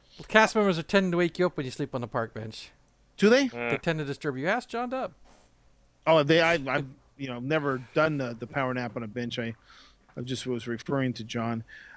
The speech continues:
Speaker 2: Um, I can't think. You know, it's kinda weird that we rolled off from, you know, the email. I guess it's kinda tied to that email because I really think, and I, and I, I don't think that guy had been to Disneyland. He was,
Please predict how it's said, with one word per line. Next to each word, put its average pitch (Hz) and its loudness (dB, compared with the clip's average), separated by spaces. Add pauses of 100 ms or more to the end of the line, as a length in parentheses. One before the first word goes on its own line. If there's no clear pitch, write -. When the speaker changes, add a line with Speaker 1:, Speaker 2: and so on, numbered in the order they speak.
Speaker 2:
Um, 185 4 (440)
I - -14
can't 240 -4
think. 226 -4
You 196 2
know, 185 6
it's 180 4
kinda 208 6
weird 165 6
that 147 6
we 139 -4
rolled 147 2
off 147 4
from, 135 -4
you 135 -4
know, 127 -2
the 127 -4
email. 160 6
I 208 6
guess 214 2
it's 151 0
kinda 160 2
tied 135 0
to - -14
that 120 -2
email 120 -2
because 117 -4 (360)
I 165 4
really 165 8
think, 143 0
and 135 -2
I, 131 -2
and 131 -4
I, 127 -4 (640)
I 151 2
don't 165 2
think 165 0
that 160 4
guy 151 2
had 147 -2
been 160 2
to 156 -6
Disneyland. 135 -2
He 131 0
was, 135 2